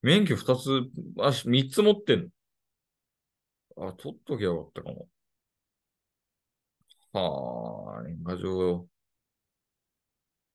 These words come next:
へえ、カルシウムを取るためにジャガイモや野菜を好んで食べて。は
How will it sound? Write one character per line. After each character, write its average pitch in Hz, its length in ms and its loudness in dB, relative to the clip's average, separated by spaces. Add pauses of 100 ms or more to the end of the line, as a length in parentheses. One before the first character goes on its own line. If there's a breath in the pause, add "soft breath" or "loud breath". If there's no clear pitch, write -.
(1200)
へ 82 920 2
え、 90 40 -12 (240)
カ 95 60 -12
ル 98 140 -6
シ - 240 -4
ウ 110 80 2
ム 87 80 0
を 82 40 -6
取 85 140 -6
る - 20 -4
た 82 60 -6
め 82 60 -6
に 78 60 -6
ジ 82 60 0
ャ - 20 0
ガ 90 100 2
イ 101 40 2
モ 107 80 2
や 101 60 4
野 95 60 0
菜 98 140 2
を 92 40 0
好 98 180 0
ん 85 80 -2
で 78 40 -10
食 78 160 -6
べ - 140 -8
て。 - 60 -18 (680 loud breath)
は 78 960 -2